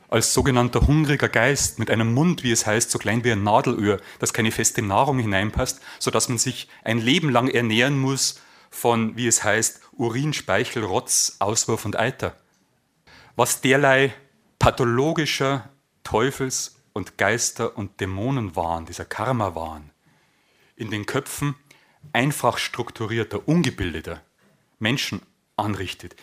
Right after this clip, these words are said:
Bis neunzehnhundertfünfzig siebenundneunzig Prozent Analphabeten. Was dieser Wahn in den Köpfen der Menschen anrichtet, ganz zu schweigen von den Köpfen drei, vier, fünfjähriger Kinder, die man damit vollstopft, kann man sich überhaupt nicht vorstellen. Man kann es, man kann es sich nicht vorstellen.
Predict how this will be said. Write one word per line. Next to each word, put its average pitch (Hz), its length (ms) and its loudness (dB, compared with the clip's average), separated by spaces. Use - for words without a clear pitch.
Bis 113 120 -6
neunzehnhundertfünfzig 110 800 -2
siebenundneunzig 123 680 -2
Prozent - 420 -4
Analphabeten. 92 680 -6
Was 107 140 0
dieser 135 280 0
Wahn 143 300 4
in 120 100 -2
den 110 120 -2
Köpfen 175 300 -2
der 120 80 2
Menschen 110 300 -2
anrichtet, 95 460 -6
ganz 107 220 -2
zu 117 80 -6
schweigen 117 400 2
von 123 160 -8
den 117 100 -4
Köpfen - 360 -6
drei, 120 260 2
vier, 143 260 -4
fünfjähriger 117 540 -4
Kinder, 202 560 2
die 127 60 -4
man 120 100 -4
damit 107 180 -8
vollstopft, - 720 -2
kann 113 160 -2
man 131 140 -2
sich - 400 -6
überhaupt 123 760 -6
nicht 95 200 -20
vorstellen. - 480 -20
Man 107 80 -8
kann 113 140 -2
es, - 280 -12
man 107 100 -8
kann 107 100 -6
es 98 60 -6
sich 87 80 -12
nicht 82 120 -18
vorstellen. - 420 -20